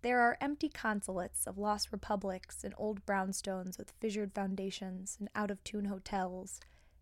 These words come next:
and sushi places with such consistent B sanitation ratings that they only get by by offering seven dollar lunch. Despite it being in the center of Manhattan,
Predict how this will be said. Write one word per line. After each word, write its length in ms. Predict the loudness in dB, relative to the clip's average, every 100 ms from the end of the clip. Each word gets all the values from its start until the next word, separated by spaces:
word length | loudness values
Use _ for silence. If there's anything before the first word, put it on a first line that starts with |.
| -2
and 140 | 0
sushi 420 | 0 0 0 -2 -2
places 540 | -2 0 0 0 -2
with 160 | -4 -6
such 320 | -6 -6 -4
consistent 760 | -2 0 0 -2 -4 -4 -4 -4
B 180 | -2 -2
sanitation 800 | -2 0 0 -2 -4 -4 -2 -2
ratings 560 | -2 -2 -4 -4 -8 -12 -18 -20 -6
that 160 | -4
they 140 | -2 -2 0
only 300 | 0 2 2
get 260 | 0 0
by 480 | 2 2 2 0 -6 -4
by 140 | 0 2
offering 520 | 0 0 -2 -2 -2
seven 360 | -2 -2 0
dollar 320 | 0 0 0 -2
lunch. 640 | -4 -6 -8 -12 -14 -16 -20 -20 -20 -20 -20 -20 -20 -20 -20 -20 -20 -20 -20 -20 -8
Despite 440 | 0 2 8 8 8
it 160 | 2
being 300 | 2 4 4
in 100 | 2
the 40 | 0
center 400 | 0 0 0 0
of 80 | 2
Manhattan, 680 | 2 0 0 0 0 -2